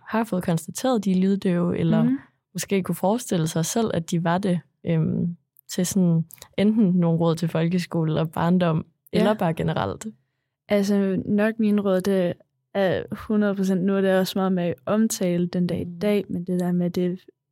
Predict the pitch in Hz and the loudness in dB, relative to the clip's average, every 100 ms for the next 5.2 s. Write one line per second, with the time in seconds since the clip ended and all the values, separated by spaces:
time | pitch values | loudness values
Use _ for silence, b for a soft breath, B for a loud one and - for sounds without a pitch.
0 | _ 196 185 - 165 165 - - - - | _ -2 -2 -2 -2 -2 -6 -8 -6 -6
1 | 175 - - - - - 170 - 165 - | -8 -10 -14 -18 -6 0 0 2 0 0
2 | 185 180 - 180 170 170 170 - - _ | 0 -2 -4 0 2 2 0 -4 -14 _
3 | 196 190 175 165 170 - 180 170 - - | -2 -2 -2 -2 -4 -2 -2 -2 -4 -6
4 | - 190 - 175 175 175 170 170 - 175 | -6 -8 -4 -2 -2 -2 -2 -4 -6 -6
5 | 180 | -6